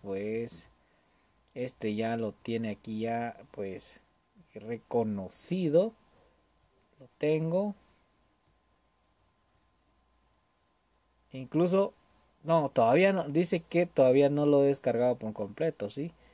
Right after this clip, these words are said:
Todavía no lo he descargado por completo. Lo sigue desca-, bueno, ahí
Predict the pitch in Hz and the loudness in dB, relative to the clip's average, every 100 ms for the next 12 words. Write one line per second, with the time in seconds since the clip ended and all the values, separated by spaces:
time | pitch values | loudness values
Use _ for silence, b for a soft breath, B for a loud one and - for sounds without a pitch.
0 | b b b _ _ _ - 117 123 123 | b b b _ _ _ -10 -8 -6 -2
1 | 123 123 - 110 107 113 117 113 - - | 0 0 -4 -10 -8 -8 -8 -14 -16 -16
2 | 95 - 143 151 - 190 190 _ _ _ | -12 -4 -2 -2 -4 -6 -8 _ _ _
3 | _ _ _ _ _ _ _ _ _ _ | _ _ _ _ _ _ _ _ _ _
4 | _ _ _ _ _ _ _ _ _ _ | _ _ _ _ _ _ _ _ _ _
5 | _ _ _ _ _ _ _ _ - - | _ _ _ _ _ _ _ _ -18 -12
6 | 123 127 127 113 - - 107 120 110 110 | -6 -2 -2 -4 -10 -10 -6 -4 -4 -2
7 | 143 | -2